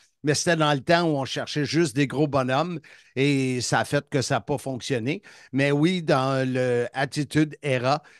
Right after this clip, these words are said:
c'est là que ça a commencé vraiment à germer. Did you know that when the, uh, N W O started, I was the French commentator, uh, weekly for W C W?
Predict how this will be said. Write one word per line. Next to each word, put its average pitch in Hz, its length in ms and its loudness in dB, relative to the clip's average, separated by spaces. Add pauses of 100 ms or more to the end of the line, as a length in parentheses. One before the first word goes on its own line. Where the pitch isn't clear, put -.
c'est 143 220 4
là 139 140 4
que 147 80 -4
ça 123 260 2
a 117 60 -4
commencé 139 540 0
vraiment 131 440 -2
à 120 120 -4
germer. 135 520 0 (300)
Did 170 220 2
you 226 100 0
know 214 300 4
that 170 280 0
when 175 260 -2
the, 160 300 4
uh, 160 120 2
N 190 200 -2
W 175 380 2
O 175 240 2
started, 170 600 0 (340)
I 135 100 0
was 156 280 0
the 151 360 0
French 170 380 -2
commentator, 165 920 -2 (260)
uh, 139 260 2
weekly 175 500 4
for 151 300 2
W 175 380 0
C 185 200 -4
W? 165 480 0